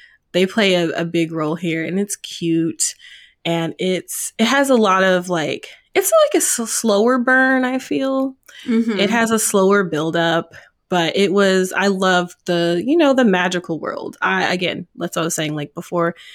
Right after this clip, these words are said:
Speaker 1: I read, like, more, is historical fantasy a thing? Like, you know, like, the medieval fantasy, like, court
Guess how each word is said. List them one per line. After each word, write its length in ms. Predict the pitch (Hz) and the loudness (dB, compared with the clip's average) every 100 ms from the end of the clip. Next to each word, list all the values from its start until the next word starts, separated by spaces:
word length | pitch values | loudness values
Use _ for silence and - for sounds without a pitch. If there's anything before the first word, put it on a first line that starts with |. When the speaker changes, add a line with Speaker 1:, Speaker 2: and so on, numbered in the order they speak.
| - _ _ - | -20 _ _ -4
Speaker 1:
I 440 | 180 180 175 185 175 _ | 0 2 2 0 -4 _
read, 540 | 170 175 165 160 - - _ - | -4 -2 0 -2 -6 -16 _ -4
like, 300 | 175 165 175 | -2 -2 -2
more, 840 | 190 196 190 180 175 170 190 180 - _ _ _ _ - | 0 2 4 2 2 0 -2 -6 -14 _ _ _ _ -14
is 180 | 208 - | -12 -10
historical 680 | - 196 - 180 247 302 | -4 -4 0 0 0 -2
fantasy 560 | 294 262 262 269 262 262 | -4 -2 -2 -4 -4 -4
a 80 | 254 | -4
thing? 340 | 269 262 262 | -4 -4 -2
Like, 320 | 240 175 - | 0 -2 -2
you 80 | 381 | 0
know, 120 | 311 165 | 0 0
like, 160 | - | -4
the 100 | 170 | -6
medieval 540 | 170 160 170 175 170 165 | -6 -4 -4 -4 -6 -8
fantasy, 460 | 156 160 160 160 | -8 -8 -8 -8
like, 180 | 156 139 | -6 -8
court 460 | - 196 190 - | -4 0 0 0